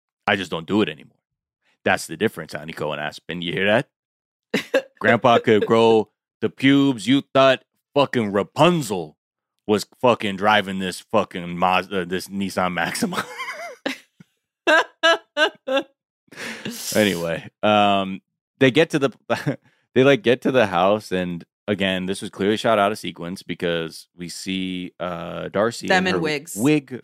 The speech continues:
Speaker 1: This is her wig
Speaker 2: Mm-hmm,
Speaker 1: period.
Speaker 2: mm-hmm.
Speaker 1: Um, this is Picasso's wig period, and she
Speaker 2: I
Speaker 1: welcomes
Speaker 2: said
Speaker 1: them
Speaker 2: the
Speaker 1: in.
Speaker 2: same thing when I was watching. I was like, "Oh, you thought we didn't notice?
Speaker 1: Oh, okay. I
Speaker 2: That's
Speaker 1: just
Speaker 2: not
Speaker 1: said
Speaker 2: even the same shade of blonde, but whatever."
Speaker 1: I just went, "Oh, so this is out of sequence." This is, this is definitely out of sequence.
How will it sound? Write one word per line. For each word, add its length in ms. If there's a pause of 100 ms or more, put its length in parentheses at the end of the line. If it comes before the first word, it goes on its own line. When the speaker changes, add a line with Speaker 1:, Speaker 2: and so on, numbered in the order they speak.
(140)
Speaker 1:
This 140
is 100
her 120
wig 240
Speaker 2:
Mm-hmm, 100
Speaker 1:
period. 420 (340)
Speaker 2:
mm-hmm. 120 (160)
Speaker 1:
Um, 140
this 140
is 80
Picasso's 460
wig 240
period, 340 (640)
and 520 (340)
she 160
Speaker 2:
I 40
Speaker 1:
welcomes 300
Speaker 2:
said 100
Speaker 1:
them 120
Speaker 2:
the 80
Speaker 1:
in. 60
Speaker 2:
same 240
thing 180
when 100
I 60
was 120
watching. 320
I 60
was 80
like, 180
"Oh, 300
you 140
thought 280
we 140
didn't 240
notice? 300
Speaker 1:
Oh, 80
okay. 240 (140)
I 80
Speaker 2:
That's 80
Speaker 1:
just 120
Speaker 2:
not 60
Speaker 1:
said 80
Speaker 2:
even 160
the 80
same 260
shade 240
of 100
blonde, 320
but 140
whatever." 420
Speaker 1:
I 60
just 120
went, 180
"Oh, 100
so 140
this 120
is 120
out 100
of 80
sequence." 440 (1300)
This 100
is, 140
this 380
is 60
definitely 260
out 100
of 40
sequence. 380